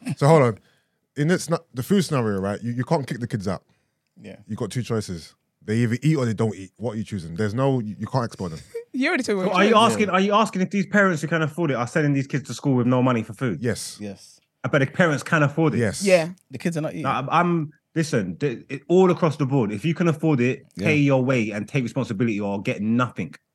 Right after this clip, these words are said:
Speaker 4: Everything across the board.
Speaker 1: All right.
Speaker 4: These kids, you, the, as a parent, if you bring them into the
Speaker 1: Yeah.
Speaker 4: world, especially if you can afford it,
Speaker 1: Yeah.
Speaker 4: you gotta take responsibility for, for, for that.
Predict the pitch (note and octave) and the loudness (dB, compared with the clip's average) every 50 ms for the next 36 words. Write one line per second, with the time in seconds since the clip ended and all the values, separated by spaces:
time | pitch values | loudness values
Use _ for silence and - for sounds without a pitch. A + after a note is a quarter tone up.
0 | _ _ _ - D3 D3+ A#2+ C3+ - - G#2 D#2 - - - - A2+ F#2+ - F#2+ | _ _ _ -2 -2 0 0 -2 -2 -4 -6 -6 -8 -10 -10 -8 -8 -8 -8 -6
1 | F2 A2+ G2 D#2+ C#2+ - - - G2+ G2 F2+ - - _ _ C3 C3+ C3 - - | -4 -4 -4 -4 -6 -12 -10 -8 -6 -6 -6 -8 -12 _ _ -2 -2 -2 -2 -2
2 | D3 B2 G#2 E2 - - _ _ _ _ _ _ G#2+ B2 C#3 - - C3 A2+ - | -2 -2 -2 -6 -10 -16 _ _ _ _ _ _ -2 -2 -2 0 0 -2 0 2
3 | D3 D#3+ D3+ D#3+ D#3 - - D#3 D3+ C#3 B2 A2 G#2+ G#2 A#2 A#2+ G#2+ - D3 C#3+ | 2 2 2 0 0 0 0 0 2 2 0 -2 -2 -2 -2 -2 0 0 2 2
4 | D3 C#3 C3 C3 B2 - A2 A#2 A#2+ B2 A2+ G#2 G2 G2 F#2+ - - _ - - | 4 4 2 2 2 0 2 2 4 4 4 2 2 0 -4 -8 -14 _ -20 -20
5 | - - F3 E3 D#3 E3 D3 D3 D3 D3 C#3 B2+ - - B2+ A2+ G#2 G2+ - - | -6 -2 -2 0 0 0 0 0 0 0 0 0 0 0 0 0 0 -2 -2 -4
6 | G#2+ G#2+ G2+ G2 A2 B2+ C#3 - - E2+ - C#3 B2 A#2 - - B2 A2 A2 F#2 | -4 -4 -4 0 0 2 2 2 2 0 -2 -2 -4 -2 -2 -2 -2 -2 -2 -4
7 | G#2+ G#2 G2 F#2 F#2+ F#2+ - G#2+ - - F2 - - A2 - - _ _ _ - | -4 -4 -4 -4 -6 -6 -6 -8 -8 -8 -14 -16 -14 -14 -14 -14 _ _ _ -6
8 | G#2+ F#2 F2+ C#2+ - | -6 -4 -6 -8 -10